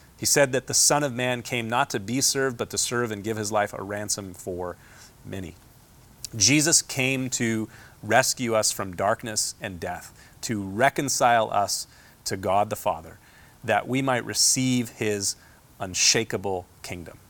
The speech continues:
Let me say that again, it's so important. Jesus came to rescue us from darkness and death, to reconcile us to God the Father, that we might receive his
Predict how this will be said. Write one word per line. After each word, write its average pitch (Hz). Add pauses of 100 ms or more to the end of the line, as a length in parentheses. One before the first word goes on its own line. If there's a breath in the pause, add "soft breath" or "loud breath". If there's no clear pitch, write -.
(600 soft breath)
Let 131
me 180
say 185
that 151
again, 135
it's 107
so 135
important. 107
Jesus 160
came 147
to 117
rescue 143
us 151
from 110
darkness 127
and 113
death, 95
to 104
reconcile 139
us 127
to -
God 101
the 123
Father, 95
that 92
we 110
might 104
receive 135
his 113